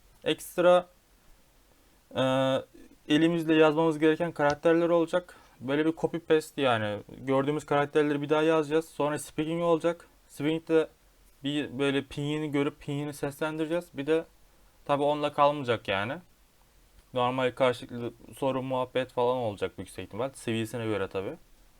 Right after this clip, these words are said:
Bence o gerekiyordu. Çünkü H S, yani speaking'e ayrı bir sınav yapmanın hiçbir anlamı yok.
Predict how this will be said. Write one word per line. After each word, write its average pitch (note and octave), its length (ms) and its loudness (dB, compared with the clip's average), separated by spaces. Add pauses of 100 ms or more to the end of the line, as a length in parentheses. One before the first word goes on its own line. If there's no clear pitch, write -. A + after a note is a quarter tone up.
(380)
Bence C#3+ 240 -2
o G3 80 -6
gerekiyordu. F3 720 0 (500)
Çünkü D#3+ 220 -8
H D#3+ 260 0
S, - 260 -8
yani B2 180 -2
speaking'e D#3+ 460 -4
ayrı D#3 240 0
bir D#3+ 40 -4
sınav D#3+ 240 -4
yapmanın D#3+ 240 -6
hiçbir D#3+ 260 -4
anlamı A#2+ 280 -2
yok. D3 140 -6